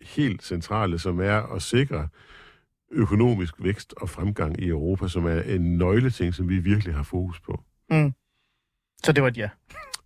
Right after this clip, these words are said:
Speaker 1: Ja, fordi jeg, jeg, jeg,
Speaker 2: <laughs> Jeg bliver
Speaker 1: altså, jeg,
Speaker 2: bare
Speaker 1: jeg, jeg hører dem bare ikke tale særlig meget om det. Jeg hører dem tale om, om alle mulige ting og sager, der har med, med for eksempel grøn omstilling at
Speaker 2: Mm.
Speaker 1: gøre.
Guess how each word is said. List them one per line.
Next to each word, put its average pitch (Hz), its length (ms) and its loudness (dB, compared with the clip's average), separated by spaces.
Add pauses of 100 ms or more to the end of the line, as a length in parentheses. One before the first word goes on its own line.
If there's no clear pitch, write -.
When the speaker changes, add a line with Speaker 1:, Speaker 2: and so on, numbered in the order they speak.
Speaker 1:
Ja, 110 200 4 (100)
fordi 113 240 4
jeg, 127 80 4
jeg, 135 160 4
jeg, 139 180 2
Speaker 2:
<laughs> 151 60 0
Jeg 180 100 0
bliver 139 180 -2
Speaker 1:
altså, 131 120 4 (100)
jeg, 151 140 2
Speaker 2:
bare 147 120 2
Speaker 1:
jeg, 147 180 0
jeg 151 140 2
hører 156 340 2
dem 151 160 -2
bare 151 220 2
ikke 165 140 -6
tale 165 200 -2
særlig 160 280 0
meget 147 200 0
om 151 220 -2
det. 139 120 -4
Jeg 123 100 0
hører 151 160 2
dem 143 140 -8
tale 139 320 -2
om, 117 260 -2
om 113 220 -4
alle 135 240 -2
mulige 143 360 0
ting 135 240 -2
og 104 60 -2
sager, 113 320 -2
der 117 220 -4
har 101 220 0
med, 98 380 -2
med 104 200 0
for 98 100 -6
eksempel 101 300 -2
grøn 123 260 2
omstilling 110 400 -2
at 90 100 -4
Speaker 2:
Mm. - 60 0
Speaker 1:
gøre. 131 180 2